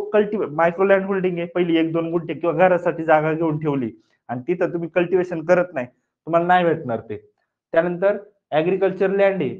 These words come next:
पण ती आपण नॉन ॲग्रिकल्चर पर्पजसाठी, हम्म, नॉन ॲग्रिकल्चर पर्पजसाठी आपण जर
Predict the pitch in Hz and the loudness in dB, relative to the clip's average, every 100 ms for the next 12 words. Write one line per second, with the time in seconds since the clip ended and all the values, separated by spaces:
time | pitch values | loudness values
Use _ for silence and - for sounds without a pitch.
0 | - 156 160 180 185 180 165 180 180 175 | -8 -8 -2 0 0 -2 -2 -2 -2 -2
1 | 175 175 160 170 180 170 180 170 - 151 | 0 0 -2 -2 -2 0 -2 -2 -2 -4
2 | 123 101 _ _ 156 214 - _ _ _ | -6 -8 _ _ -10 -8 -10 _ _ _
3 | - 151 170 165 165 165 175 175 170 170 | -2 0 0 -2 -2 -2 -4 -4 -4 -4
4 | 175 165 156 156 156 147 | -4 -2 0 0 0 -2